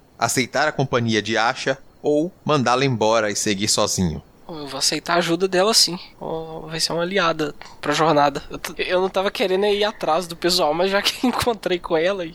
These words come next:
Speaker 2: pode ser uma boa.
Speaker 1: Asha irá acompanhá-lo em sua missão. Enquanto estiver com você, você vai precisar prestar atenção nas referências que a gente usa pra se guiar. Se você chegar em qualquer referência marcada com um símbolo,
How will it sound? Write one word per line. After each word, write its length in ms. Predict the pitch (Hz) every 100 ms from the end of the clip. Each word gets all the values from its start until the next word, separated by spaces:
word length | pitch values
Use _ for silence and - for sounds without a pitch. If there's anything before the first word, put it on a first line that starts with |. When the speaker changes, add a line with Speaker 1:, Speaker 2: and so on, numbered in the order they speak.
| -
Speaker 2:
pode 240 | - - -
ser 100 | -
uma 120 | 170
boa. 240 | 143 135
Speaker 1:
Asha 220 | 135 - 131
irá 140 | 127
acompanhá-lo 640 | - 135 - 123 117 123
em 60 | 120
sua 160 | -
missão. 440 | 117 - - 87 80 -
Enquanto 320 | - 110 160 -
estiver 340 | - 143 139
com 120 | 160
você, 460 | 151 - - 143 170 -
você 220 | 131 -
vai 80 | 143
precisar 400 | - 147 127 139
prestar 340 | - 143 - 143
atenção 360 | 143 - 143
nas 160 | 147 127
referências 880 | 143 - 127 113 123 - 131 - -
que 80 | 127
a 60 | 113
gente 360 | 120 - 120 _
usa 440 | 123 123 117 117 - - -
pra 120 | -
se 200 | - 127
guiar. 320 | 110 85 82 -
Se 140 | - 147
você 120 | 202
chegar 320 | 185 147 151
em 60 | 139
qualquer 280 | 131 120 165
referência 520 | 160 170 127 120 117
marcada 340 | 110 120 117
com 140 | 104 98
um 60 |
símbolo, 560 | - 131 147 117 90